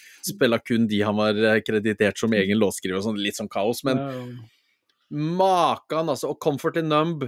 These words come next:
Speaker 1: stikker seg ut, eh, både på plate, på Best of-samling og live som et mesterverk av en låt, og da var det helt selvfølgelig å ha den med på min liste fra nitten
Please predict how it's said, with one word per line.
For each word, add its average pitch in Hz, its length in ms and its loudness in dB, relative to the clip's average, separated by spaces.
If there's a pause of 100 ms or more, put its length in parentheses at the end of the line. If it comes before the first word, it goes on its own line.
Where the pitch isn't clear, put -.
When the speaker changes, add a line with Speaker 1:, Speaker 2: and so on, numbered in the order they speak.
Speaker 1:
stikker - 420 -6
seg 143 220 0
ut, 127 440 -4
eh, 127 160 2
både 123 560 2
på 123 720 0
plate, 185 520 2 (200)
på 127 920 2
Best 143 240 2
of-samling 143 640 2
og 120 220 2
live 120 460 2
som 117 380 0 (120)
et - 480 -10
mesterverk 110 760 -6
av 123 80 -2
en 123 80 -2
låt, 127 280 -2
og 110 120 -6
da 101 120 -4
var 104 120 -4
det 107 80 -8
helt 107 140 -6
selvfølgelig 156 920 0 (360)
å 110 60 -4
ha 117 100 -2
den 110 80 -2
med 110 240 -2
på - 120 -4
min 107 140 0
liste 104 400 -4
fra 101 200 -4 (400)
nitten 107 280 0